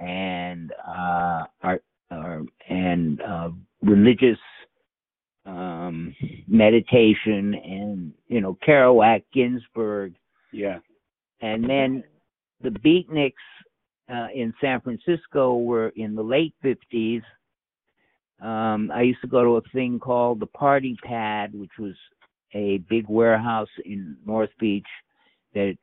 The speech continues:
Speaker 1: Big Daddy Eric Nord used to run. And, um, we would da-, uh, dance to Elvis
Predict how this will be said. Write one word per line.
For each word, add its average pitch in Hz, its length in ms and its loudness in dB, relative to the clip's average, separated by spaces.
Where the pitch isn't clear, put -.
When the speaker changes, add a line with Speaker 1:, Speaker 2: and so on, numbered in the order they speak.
Speaker 1:
Big 107 260 2
Daddy 104 520 4
Eric 107 420 -2
Nord 113 480 2
used 95 300 -10
to 110 80 -6
run. 90 520 -6
And, 95 640 -6
um, 87 760 -8
we 98 120 -2
would 95 220 0
da-, 110 280 2
uh, 95 280 -2
dance 101 380 2
to 95 200 2
Elvis 92 540 0